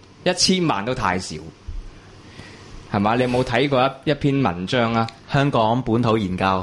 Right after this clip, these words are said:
Speaker 1: 係啦，就講啊，唔係呢個中大左翼學會啊，講其實我哋由零七年，係咪零七年？
Speaker 2: 零零年。
Speaker 1: 零零年到
Speaker 2: 近十年啦，
Speaker 1: 近十年啦，
Speaker 2: 佢嘅字眼係。
Speaker 1: 增長只係得零點五八個percent嘅啫嘛。
Speaker 2: 係啊。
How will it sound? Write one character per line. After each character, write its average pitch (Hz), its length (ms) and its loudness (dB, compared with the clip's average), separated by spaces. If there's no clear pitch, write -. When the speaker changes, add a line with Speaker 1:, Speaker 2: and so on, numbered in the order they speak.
Speaker 1:
係 104 160 2
啦， 98 120 4
就 113 180 -4
講 101 300 -2
啊， 101 260 0
唔 113 40 -6
係 101 140 0
呢 147 100 2
個 120 220 0
中 147 260 2
大 101 180 2
左 104 300 0
翼 123 40 -4
學 98 360 -6
會 92 140 2
啊， 90 180 0
講 107 220 0
其 131 100 0
實 113 200 0
我 131 140 0
哋 131 220 2
由 104 160 0
零 101 220 0
七 165 100 0
年， 98 180 0
係 107 120 -2
咪 101 60 0
零 87 140 0
七 104 100 -2
年？ 95 160 0
Speaker 2:
零 104 160 0
零 104 140 2
年。 98 240 2
Speaker 1:
零 120 180 2
零 113 180 0
年 107 160 2
到 135 160 2
Speaker 2:
近 139 100 0
十 143 80 -2
年 107 160 0
啦， 120 180 4
Speaker 1:
近 113 120 0
十 - 180 0
年 104 100 2
啦， 104 80 2
Speaker 2:
佢 - 0 -
嘅 - 0 -
字 104 60 2
眼 101 40 4
係。 101 40 0
Speaker 1:
增 208 160 0
長 196 160 0
只 190 80 2
係 190 60 4
得 214 120 2
零 123 180 0
點 170 140 2
五 151 180 0
八 151 160 2
個 151 120 -2
percent 151 460 2
嘅 156 100 2
啫 160 80 2
嘛。 156 420 2
Speaker 2:
係 101 140 0
啊。 101 180 0